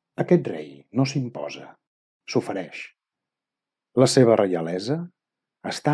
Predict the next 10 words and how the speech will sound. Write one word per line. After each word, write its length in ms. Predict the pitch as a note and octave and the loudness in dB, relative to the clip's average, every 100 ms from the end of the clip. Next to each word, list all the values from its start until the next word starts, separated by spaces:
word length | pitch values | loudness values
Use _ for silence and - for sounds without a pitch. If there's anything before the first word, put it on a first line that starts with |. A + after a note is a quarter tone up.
| E3 | 2
amarada 460 | D3+ D3 D#3 E3+ D#3 | 2 2 2 4 2
d'esperit 460 | C#3 - G2+ F#2 | 0 -4 -6 -6
de 120 | F2 - | -6 -6
servei. 400 | F#2 E2+ E2+ F2+ - _ _ _ _ _ _ _ _ _ _ _ _ - | -6 -8 -8 -10 -12 _ _ _ _ _ _ _ _ _ _ _ _ 0
No 80 | C3 | 4
ve 140 | B2+ D3 | 6 6
per 140 | A2 | 2
conquerir 400 | - G2 F2+ F2 E2+ | -4 -10 -8 -8 -8
la 80 | E2+ | -8
glòria, 460 | F2+ F#2+ E2 E2+ | -6 -6 -6 -10